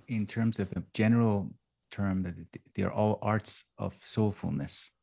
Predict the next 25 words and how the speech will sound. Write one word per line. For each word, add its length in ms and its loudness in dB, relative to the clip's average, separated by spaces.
They 80 -2
are 120 2
all 560 0
different 320 0
ways 260 2
of 80 -6
achieving, 580 -2
uh, 180 -6
the 60 -6
state 340 -2
of 160 -6
being 160 -6
soulful. 380 -6
It 240 0
reminded 340 6
me 120 6
of 220 0
this, 240 -8
uh, 200 -2
part, 280 2
the, 100 4
the, 220 4
there's 220 2
a 40 -2
book, 280 0